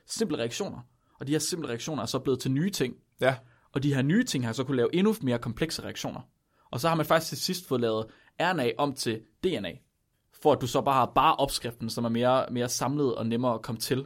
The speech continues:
Speaker 1: end du har med R N A. Fordi R N A, det er ret ustabilt også.
Speaker 2: Ja.
Speaker 1: Så i stedet, jeg ved ikke,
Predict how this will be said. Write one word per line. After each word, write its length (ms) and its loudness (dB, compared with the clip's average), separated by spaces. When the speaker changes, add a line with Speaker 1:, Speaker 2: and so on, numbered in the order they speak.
Speaker 1:
end 100 -8
du 60 -8
har 140 -4
med 120 -4
R 100 -2
N 60 -4
A. 120 -8
Fordi 200 -18
R 80 0
N 60 0
A, 80 0
det 140 -2
er 140 -6
ret 240 -2
ustabilt 440 -6
også. 220 -8
Speaker 2:
Ja. 120 2
Speaker 1:
Så 240 2
i 80 -2
stedet, 320 4
jeg 100 6
ved 80 8
ikke, 120 4